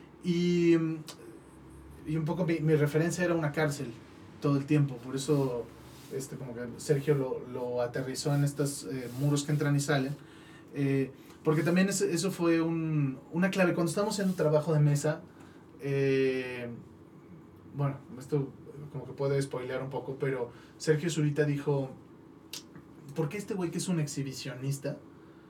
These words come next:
se calla el mayor acto de bondad de su vida? Que además,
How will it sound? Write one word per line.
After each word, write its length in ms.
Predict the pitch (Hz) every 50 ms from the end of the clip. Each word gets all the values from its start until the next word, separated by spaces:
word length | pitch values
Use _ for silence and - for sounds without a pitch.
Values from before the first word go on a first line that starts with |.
| - - - - -
se 240 | - - - 147 143
calla 640 | - 165 156 156 151 151 160 156 151 156 151 - - - - - - - - - - - - - - - - - - - - - - - - - - -
el 140 | 143 135 123 123 120 120 117 113 113 117 120
mayor 280 | 123 131 135 147 151
acto 180 | 147 147 - 160
de 60 | 147 139
bondad 300 | 131 127 127 127 139 143
de 60 | 143
su 160 | 143 - 139
vida? 300 | 131 147 147 139 - - - - - - - - - - - - - - - - - - - - - - - -
Que 80 | - 151
además, 360 | 139 139 151 151 147 -